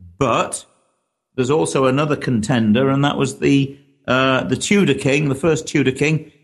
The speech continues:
Henry the Seventh, who won the Battle of Bosworth and had, and of course, Richard was, was executed.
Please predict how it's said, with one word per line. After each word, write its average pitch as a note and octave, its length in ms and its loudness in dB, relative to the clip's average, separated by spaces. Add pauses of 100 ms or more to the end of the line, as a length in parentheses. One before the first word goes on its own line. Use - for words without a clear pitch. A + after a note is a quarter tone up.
(160)
Henry E3 220 0
the E3 80 -2
Seventh, D3 560 -2 (1040)
who E3 120 4
won D#3 560 0 (340)
the A#2 60 -8
Battle B2 280 -2
of F#2+ 100 -12
Bosworth B2 360 -6
and C#3 120 -2
had, C#3 300 -2
and C3+ 160 -2
of C3 140 -8
course, C#3+ 180 -4 (400)
Richard D#3 280 0
was, C#3+ 260 -2
was C#3 160 0
executed. G#2 680 -2